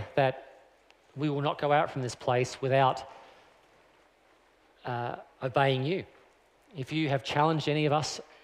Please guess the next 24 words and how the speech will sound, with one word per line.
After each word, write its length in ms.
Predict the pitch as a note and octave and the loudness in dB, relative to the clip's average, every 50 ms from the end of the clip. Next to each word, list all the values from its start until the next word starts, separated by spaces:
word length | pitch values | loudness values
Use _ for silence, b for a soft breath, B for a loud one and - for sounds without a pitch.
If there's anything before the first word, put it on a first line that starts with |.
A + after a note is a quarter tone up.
| - | -8
um, 340 | - B2+ B2 A#2+ B2 B2+ - - - - _ - | -6 -6 -6 -6 -6 -8 -12 -14 -20 -20 _ -12
about 440 | C#3 A#2+ D3 C#3 C3+ - - - | -4 0 2 2 2 2 -2 -4
things 200 | - D#3 D3+ D3 | -2 -2 -2 0
in 80 | C3 C3 | 0 0
our 120 | C3+ C3 | 0 0
life, 280 | B2+ B2+ D3+ F#3 F#3 - | 0 0 -2 -2 -4 -4
then 100 | - D3 | -2 -2
I 60 | B2+ | -2
pray 240 | B2 - - C#3+ C#3 | -2 0 2 2 2
that 60 | C#3 | 2
you 100 | C#3 C3+ | 0 -4
help 180 | A2 C3 C3 - | -6 -6 -6 -6
us 80 | B2+ - | -6 -8
to 60 | - | -8
put 160 | - - E3+ | -10 -10 -8
them 120 | - B2 A#2 | -8 -6 -4
right 320 | B2+ C#3 C3+ A#2+ B2 - - B B B B B B B B B | -2 -2 -2 -2 -4 -6 -14 B B B B B B B B B
in 100 | - D#3+ | -6 -2
any 220 | - F3 F3+ G3 | 0 2 4 4
of 80 | F3 - | 4 2
the 60 | - | 0
spheres 380 | B2 - - - C3+ B2+ B2 A2+ | -4 -6 -4 -4 -2 -2 -2 -2
of 80 | A#2 | -4
authority. 540 | A2 A2 - B2 A2+ A2 A2 - - A#2 A2 | -8 -8 -8 -8 -8 -8 -8 -10 -12 -14 -16